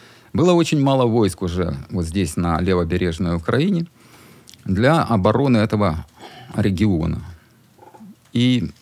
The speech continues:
ситуация была ужасная, я-,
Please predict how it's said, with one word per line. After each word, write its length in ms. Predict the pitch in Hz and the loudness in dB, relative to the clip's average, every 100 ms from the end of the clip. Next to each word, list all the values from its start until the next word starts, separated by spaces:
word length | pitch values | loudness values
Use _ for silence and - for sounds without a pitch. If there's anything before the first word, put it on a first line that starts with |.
| - | -12
ситуация 580 | - 107 - 208 - 104 | -6 -2 0 0 0 0
была 520 | 117 131 139 110 73 - - | 0 0 0 -2 -4 -10 -8
ужасная, 680 | 107 87 170 185 180 160 135 | -4 0 0 0 -2 -2 -2
я-, 240 | 50 50 | -2 -4